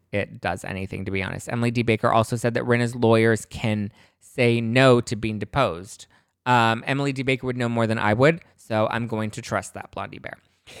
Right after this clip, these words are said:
Yes, thoughts on Erica's drink choice? Oh, come on, guys. Like, we can't pick these things apart. Like, that was, sorry, I was drinking <laughs> on stream, so my texting is messy. That's okay. Were you drinking No Filter wine? Do I need to restock you? I'm gonna send you some,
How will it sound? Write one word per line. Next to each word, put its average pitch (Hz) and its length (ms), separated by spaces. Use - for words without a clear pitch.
Yes, 131 420
thoughts 147 380
on 151 160
Erica's 127 520
drink 156 380
choice? - 480
Oh, 190 200
come 196 320
on, 135 400
guys. 151 260
Like, 175 140
we 160 100
can't 233 300
pick 180 300
these 170 180
things 156 240
apart. 113 460
Like, 127 180
that 151 160
was, 151 320
sorry, 131 460
I 127 80
was 131 160
drinking 143 580
<laughs> - 0
on 135 340
stream, 120 500
so 127 180
my 113 180
texting 120 600
is 120 180
messy. 127 400
That's 123 300
okay. 160 320
Were 147 140
you 131 120
drinking 135 360
No 131 100
Filter 127 320
wine? 120 260
Do 143 100
I 120 80
need 123 120
to 131 80
restock 120 520
you? 160 220
I'm 131 140
gonna 131 120
send 131 280
you 127 80
some, 113 320